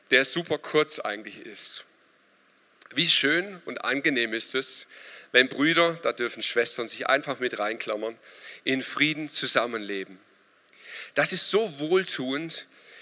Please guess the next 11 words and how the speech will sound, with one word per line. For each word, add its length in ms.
wie 60
das 220
duftende 640
Öl, 320
mit 180
dem 180
der 120
Priester 640
Aaron 400
gesalbt 500
wurde 340